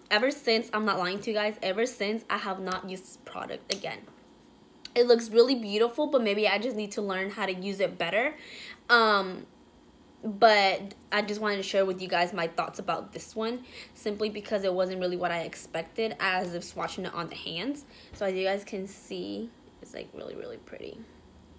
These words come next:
But it's something that I haven't gotten the time to, um, I'm looking at my nails right now because it's so funny. I got my nails, my mom got my, um, paid for my nails to get done, like,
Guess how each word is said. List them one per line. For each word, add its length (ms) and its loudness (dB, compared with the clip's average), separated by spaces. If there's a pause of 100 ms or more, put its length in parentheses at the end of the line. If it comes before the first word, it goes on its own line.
But 560 -2 (400)
it's 180 -2
something 520 -2
that 280 2
I 40 -4
haven't 400 -6 (680)
gotten 300 0
the 80 -2
time 680 -4
to, 580 -2 (600)
um, 580 -2 (600)
I'm 100 0
looking 200 4
at 100 6
my 120 2
nails 260 4
right 160 0
now 140 4
because 320 0
it's 160 0
so 120 2
funny. 240 -2
I 60 2
got 180 2
my 100 0
nails, 340 0
my 160 -4
mom 340 0
got 180 0
my, 280 -4
um, 420 -2 (540)
paid 140 2
for 60 -2
my 160 0
nails 220 -2
to 60 -4
get 180 -6
done, 160 -4
like, 300 -6